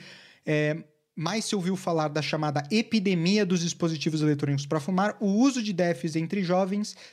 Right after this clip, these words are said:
é, caiu sessenta por cento nos últimos dois anos. No geral, as taxas de tabagismo para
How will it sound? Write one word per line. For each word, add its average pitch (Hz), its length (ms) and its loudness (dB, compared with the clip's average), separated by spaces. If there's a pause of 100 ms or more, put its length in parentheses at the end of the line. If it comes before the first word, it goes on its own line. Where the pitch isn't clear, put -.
(220)
é, 170 200 0
caiu 202 360 0
sessenta 226 800 -2
por 220 220 -4
cento 180 560 -2
nos 185 180 2
últimos 170 460 0
dois 160 340 2
anos. 110 340 -2 (300)
No 180 100 4
geral, 185 300 2
as 202 100 0
taxas 190 300 -2
de 170 100 -4
tabagismo 147 520 0
para 180 360 0